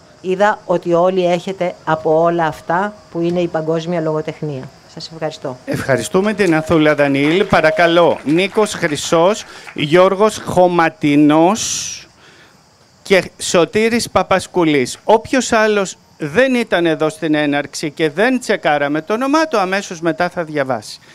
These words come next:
Speaker 2: Γιώργος Χρυσός. Ε, Νίκος Χρυσός. Νίκο, δεν τελείωσε η εκδήλωση ακόμα. Μην το κάνουμε πιο δύσκολο από ότι είναι σε έναν ανοιχτό χώρο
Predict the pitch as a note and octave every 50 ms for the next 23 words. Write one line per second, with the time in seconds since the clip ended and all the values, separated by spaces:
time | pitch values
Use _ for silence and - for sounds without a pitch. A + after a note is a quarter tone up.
0 | - - - - _ - D3+ D#3 F#3+ G#3 A3 G#3 G#3+ G#3+ - - - E3+ D#3 D3
1 | - - B2 A#2 - - - - - F3+ F3+ E3+ F#3+ G#3+ G#3+ - E3 D3 - -
2 | D3 B2+ - - - A2+ A#2 - - _ _ _ _ _ _ - - - _ _
3 | _ - G#3+ A3+ B3+ C4 - C4+ A#3 C4 C4 A3+ C4+ C#4 B3+ A#3+ A3+ G#3 F#3+ -
4 | - F3+ E3+ D#3 D#3+ D#3 E3 E3 D#3 D#3 D#3 - - D#3 D3 C#3+ - D3+ D3 D3
5 | D3+ D3 D3 D3+ D#3 D3+ G3 A#3+ C4+ C4 C#4 C4+ A#3 G#3+ G3+ F#3+ F3+ F3 E3+ -
6 | - E3+ D#3+ E3+ E3 - - F#3 E3 E3+ D#3+ D#3 F3+ F3 E3+ F#3 F3+ F3+ F3+ E3
7 | - G3 F#3+ F#3 F3+ F3+ F3+ F3 F3+ F#3 E3+ - - _ G3+ F#3 - - - F3
8 | E3+ E3+ E3 D#3+ D#3+ D#3 D3